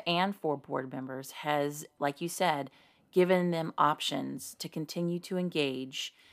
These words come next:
and not just be on someone's cell phone in the middle of, of a boardroom table, but able to engage virtually no matter where they are, because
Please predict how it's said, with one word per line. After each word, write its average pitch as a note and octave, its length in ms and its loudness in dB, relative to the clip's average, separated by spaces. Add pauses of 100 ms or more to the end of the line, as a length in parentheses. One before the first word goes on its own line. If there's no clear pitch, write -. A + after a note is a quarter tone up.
(200)
and F3 160 6
not F3+ 260 10
just F#3+ 240 -2
be F3 160 2
on E3 160 4
someone's E3+ 440 -2
cell E3 200 2
phone D3 380 -2
in D3 200 -6
the D3 80 -4
middle D3+ 360 2
of, D#3+ 120 4
of D3 180 -2
a D3 60 2
boardroom D#3 520 4
table, C3 560 -4 (340)
but E3+ 240 8
able F#3 380 8
to F#3 260 0
engage E3 560 2
virtually D3 720 0 (300)
no F3+ 80 4
matter F3 260 10
where F3 220 8
they E3+ 140 8
are, D#3 180 6
because C4 460 0